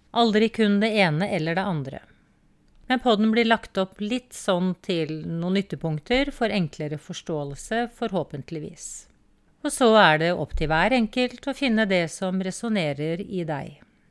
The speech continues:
For vi er ikke like, ei heller ment å være det. Vi er jo alle disse unike brikkene i det store bildet.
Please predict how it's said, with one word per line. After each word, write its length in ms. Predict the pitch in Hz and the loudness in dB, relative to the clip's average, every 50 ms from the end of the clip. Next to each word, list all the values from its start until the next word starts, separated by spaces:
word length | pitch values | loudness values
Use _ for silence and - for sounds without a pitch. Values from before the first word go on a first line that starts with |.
| _ _ _ _ _ _ _ _ _ _ _ _ _ _ _ _ _ _ _ - | _ _ _ _ _ _ _ _ _ _ _ _ _ _ _ _ _ _ _ -4
For 160 | - 165 170 | -2 2 4
vi 60 | 170 | 4
er 240 | 160 170 208 247 240 | 6 6 4 4 2
ikke 160 | 240 - 220 | 0 0 0
like, 480 | 214 208 170 135 - - 160 143 147 147 - - | 2 2 2 0 -2 -6 -6 -6 -6 -8 -10 -6
ei 300 | - 175 165 196 226 220 | -2 2 2 2 2 2
heller 260 | 208 190 175 180 180 | 2 2 2 2 2
ment 320 | 175 165 143 135 - - 180 | 2 0 0 -2 -4 -4 -2
å 80 | 175 | 2
være 300 | 180 175 151 135 139 127 131 | 2 2 2 2 -2 -4 -6
det. 200 | 135 147 147 - _ _ _ _ _ _ _ _ _ _ _ _ _ _ _ _ _ _ | -8 -8 -10 -12 _ _ _ _ _ _ _ _ _ _ _ _ _ _ _ _ _ _
Vi 140 | - 190 196 185 | 0 4 6 6
er 140 | 175 170 180 | 6 6 6
jo 80 | 202 | 4
alle 240 | 208 208 165 160 196 208 | 2 2 2 2 0 0
disse 340 | 254 247 - - - 180 170 | 0 -2 -2 -4 -2 -2 0
unike 600 | 170 170 185 190 185 175 160 143 139 - - 190 175 | 0 2 2 2 2 2 2 0 -2 -4 -4 -4 -2
brikkene 540 | 185 190 180 - - - 143 147 170 196 214 | -2 -4 -4 -6 -10 -10 -8 -6 -4 -4 -4
i 80 | 208 208 180 | -4 -4 -4
det 100 | 190 185 | -6 -6
store 320 | - - 196 165 147 151 | -2 -2 0 0 0 0
bildet. 400 | 151 160 151 147 131 131 143 160 | -2 -2 -4 -4 -6 -8 -12 -14